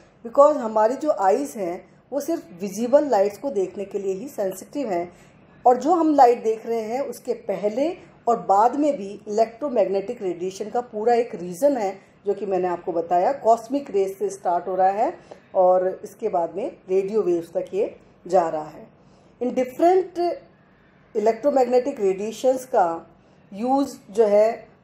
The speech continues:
वो डिफरेंट, अ, फील्ड्स में होता है। अ, जैसा कि आप इस टेबल में देख रहे हैं, ये, अ, cosmic rays से लेकर के radio waves तक, अ, उम, table बता रही है, जिसमें lambda जो है वो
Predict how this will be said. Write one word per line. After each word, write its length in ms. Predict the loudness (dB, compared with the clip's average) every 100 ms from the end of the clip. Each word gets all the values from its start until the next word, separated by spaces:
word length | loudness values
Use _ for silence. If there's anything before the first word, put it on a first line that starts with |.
| -2
वो 160 | 0
डिफरेंट, 840 | 2 0 0 2 2 2 -4 -10 -2
अ, 240 | 2 2
फील्ड्स 560 | 0 -6 -4 -4 -6 -2
में 120 | 0
होता 320 | 2 4 2
है। 200 | 4 -2
अ, 80 | -6 _ -20 -20 _ -6 -2 0 -2 -2 -6
जैसा 220 | -4 -4
कि 140 | -2 2
आप 160 | 2 2
इस 140 | -4
टेबल 300 | 0 2 2
में 120 | 2
देख 240 | 0 0 -2
रहे 140 | -2
हैं, 320 | -2 -4 -8 -14 _ _
ये, 360 | 0 4 4 4
अ, 120 | -2 -12 -6 -2 -2 -2 -4 -8 _ 2
cosmic 500 | 2 2 -2 -4 2
rays 260 | 2 2
से 120 | -2
लेकर 320 | -2 -2 -2 -2
के 300 | -2 -2 -2
radio 460 | -2 -2 0 0
waves 320 | 2 2 2 -4
तक, 100 | -4
अ, 960 | -8 -4 0 0 0 -2 -4 -10 -12 -6
उम, 220 | -4 -4
table 340 | -4 0 2
बता 280 | 2 2 2
रही 200 | 2 -2
है, 280 | -4 -6 -6 -16 -20 -10
जिसमें 580 | -8 -2 2 4 4 2
lambda 460 | 4 4 6 6
जो 160 | 6 4
है 160 | 4 2
वो 340 | 2 0 -4